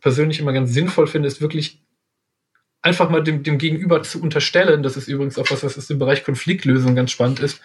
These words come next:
wenn man sich die Eskalation von Konflikten anschaut, ähm, dann gibt's so verschiedene Prozesse, die da eine Rolle spielen. Zum Beispiel den feindseligen Wahrnehmungsfehler, der dafür sorgt, dass man beim Gegenüber im Zweifelsfall nur noch das Negative sieht. Und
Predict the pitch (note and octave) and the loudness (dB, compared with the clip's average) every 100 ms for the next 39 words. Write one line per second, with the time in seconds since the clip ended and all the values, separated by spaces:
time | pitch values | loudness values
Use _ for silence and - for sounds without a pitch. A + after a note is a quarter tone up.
0 | - - - C3+ C#3 C#3+ - - C#3 C3 | -20 -12 0 2 2 0 -4 -2 0 0
1 | - D3+ D3+ - C#3 - F3 D3+ C3 C#3+ | 0 -2 -2 -4 -4 -4 -6 -4 -4 0
2 | C#3+ D#3 - _ _ _ _ C3 C3 C3+ | 2 2 -4 _ _ _ _ 0 0 0
3 | B2+ C3+ E3 - D3 D#3 - D#3+ D3 C3+ | -2 -2 -4 -6 -2 -2 -2 -2 0 2
4 | C3 - _ - C#3+ - D3+ D3+ A#2+ A#2 | 0 -4 _ -4 -2 2 0 2 0 0
5 | A#2 _ C3+ B2+ A#2+ A#2 A#2 B2 A2+ - | -6 _ -4 0 2 4 4 4 2 -6
6 | A#2 A2+ B2+ B2 C#3+ B2+ B2 C#3+ D3+ C#3 | -6 -4 -2 -2 -2 -4 -2 -2 0 -2
7 | C3 C3+ B2+ D3+ C#3+ B2+ B2+ - C3+ C#3 | 0 2 4 2 2 -2 -4 -2 0 2
8 | C3 C3+ B2+ C#3+ B2 C3 C3+ B2+ - C3 | 0 -2 -2 -2 0 0 0 -6 0 0
9 | C3 B2+ - _ _ - C3 B2+ C#3 D#3+ | 0 -4 -16 _ _ -4 0 0 0 2
10 | D3+ C3+ C3 D3 C#3+ D3 C#3 C#3 C3+ A#2+ | 2 2 0 -2 -2 -2 -2 0 -2 -4
11 | B2+ E3 C3+ B2+ B2+ A#2+ D3 D3 B2+ | -4 -2 -2 0 0 0 -2 -6 -10